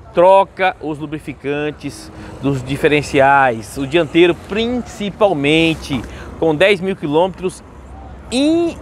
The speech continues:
inegociável essa quilometragem. Tem que trocar, se preparar pra trocar isso aí. Netão, quanto que ficou isso aí, Netão?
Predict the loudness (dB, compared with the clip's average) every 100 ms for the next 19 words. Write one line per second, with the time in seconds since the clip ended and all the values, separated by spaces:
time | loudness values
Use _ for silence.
0 | -2 0 2 2 4 2 4 4 6 4
1 | -2 -4 -4 0 0 -2 -8 -6 -4 -4
2 | -4 -2 0 0 -2 -2 0 0 0 -2
3 | -2 0 2 2 0 -4 -16 -16 -6 0
4 | 2 4 4 4 -2 0 0 2 2 0
5 | 0 2 4 2